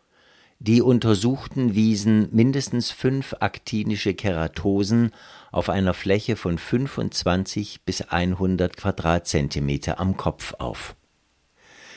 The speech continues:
Die Vier-Jahres-Inzidenz des Auftretens eines Plattenepithelkarzinoms betrug drei Komma sieben Prozent.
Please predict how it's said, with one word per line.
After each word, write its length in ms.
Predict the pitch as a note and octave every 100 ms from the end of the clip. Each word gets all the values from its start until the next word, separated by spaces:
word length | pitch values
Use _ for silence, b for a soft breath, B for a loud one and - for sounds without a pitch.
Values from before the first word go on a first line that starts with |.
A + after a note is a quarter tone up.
| B -
Die 140 | G2+
Vier-Jahres-Inzidenz 1600 | - A#2 A#2 G#2 G2 G2 B2 F#2 - - F2+ - F#2 F#2+ A2 A#2+
des 220 | F2 -
Auftretens 920 | - F2+ - - G2+ G2 - G#2 -
eines 420 | - D#2 D#2 D2+ -
Plattenepithelkarzinoms 1900 | - G2+ - E2 - - D2 - E2 F2 F#2 E2 - G2+ F#2+ F#2+ A2 A2+ -
betrug 520 | G2+ - - F#2+ -
drei 240 | E2 E2+
Komma 360 | F2+ - G2+ G2+
sieben 380 | E2+ D#2+ D#2+ D#2+
Prozent. 680 | - G2+ - D2+ A1+ -